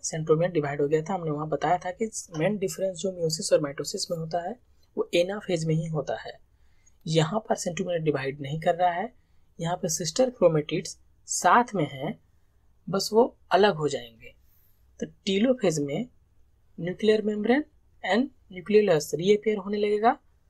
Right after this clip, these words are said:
साइटोकाइनेसिस शुरू हो जाएगा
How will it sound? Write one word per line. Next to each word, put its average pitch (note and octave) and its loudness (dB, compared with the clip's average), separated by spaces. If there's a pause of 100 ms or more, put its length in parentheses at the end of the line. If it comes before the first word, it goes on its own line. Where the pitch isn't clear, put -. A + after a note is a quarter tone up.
साइटोकाइनेसिस F3+ 0 (840)
शुरू G3+ 2
हो G#3 0
जाएगा G#3 0